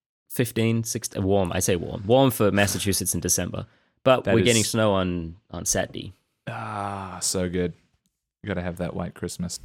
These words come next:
Speaker 1: Yeah.
Speaker 2: Uh, but I actually don't, I can't, I, I, I'm struggling to quantify, obviously.
Speaker 1: Well, I can give you the distance, Rob.
Speaker 2: If you could, that would be
Speaker 1: Yeah.
Speaker 2: much appreciated.
Speaker 1: It's thirty-seven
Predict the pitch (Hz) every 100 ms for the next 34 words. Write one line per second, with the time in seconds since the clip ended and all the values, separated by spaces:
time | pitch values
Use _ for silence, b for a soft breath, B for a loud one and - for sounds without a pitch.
0 | - - 90 107 104 104 - _ _ 107
1 | 123 - 156 117 - - - - - _
2 | _ _ 95 101 90 - - 98 - -
3 | 151 160 147 135 - 113 123 120 117 85
4 | 76 92 _ _ _ _ _ _ _ 82
5 | 82 80 151 147 156 202 175 120 101 117
6 | - 90 - 53 - 113 _ _ _ _
7 | 101 92 85 90 80 - - 85 - 139
8 | 101 95 - - 85 80 - - 82 -
9 | - - - _ _ _ _ _ _ -
10 | 120 - - - - - - 143 151 143
11 | 127 - 110 95 95 113